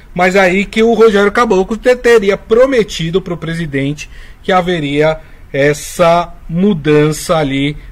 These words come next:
eh, no banco de reservas da seleção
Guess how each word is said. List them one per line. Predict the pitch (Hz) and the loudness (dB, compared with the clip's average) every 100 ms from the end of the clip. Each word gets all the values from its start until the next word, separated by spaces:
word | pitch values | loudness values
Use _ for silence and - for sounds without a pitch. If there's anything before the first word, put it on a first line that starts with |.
| - | -12
eh, | 131 127 127 127 127 127 127 123 123 | -6 -4 -2 0 -2 -2 -4 -6 -8
no | 131 156 | -8 -6
banco | 151 151 160 156 | 0 0 0 -8
de | 143 | -2
reservas | 147 139 120 127 135 135 | -2 -2 -4 -6 -4 -4
da | 139 | -6
seleção | 131 151 139 135 - 131 135 | -6 -4 -4 -6 -4 -4 -4